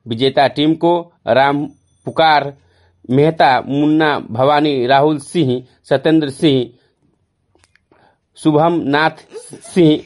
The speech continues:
डॉक्टर जेड अहमद और मुख्य अतिथि अजीत सिंह, मुन्ना सिंह मुखिया, सत्येंद्र कुमार,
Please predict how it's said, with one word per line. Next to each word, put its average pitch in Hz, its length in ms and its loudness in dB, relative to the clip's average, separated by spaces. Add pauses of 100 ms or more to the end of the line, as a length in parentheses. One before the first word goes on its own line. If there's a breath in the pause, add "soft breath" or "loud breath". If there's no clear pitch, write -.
(100)
डॉक्टर 131 420 0
जेड 143 280 -2
अहमद 139 680 0 (520 soft breath)
और 147 220 4
मुख्य 165 300 -2
अतिथि 139 760 -2 (800 soft breath)
अजीत 135 360 0 (1040)
सिंह, 175 440 0 (800)
मुन्ना 156 320 2
सिंह 170 220 -2
मुखिया, 165 320 0
सत्येंद्र 156 480 -2
कुमार, 147 480 -2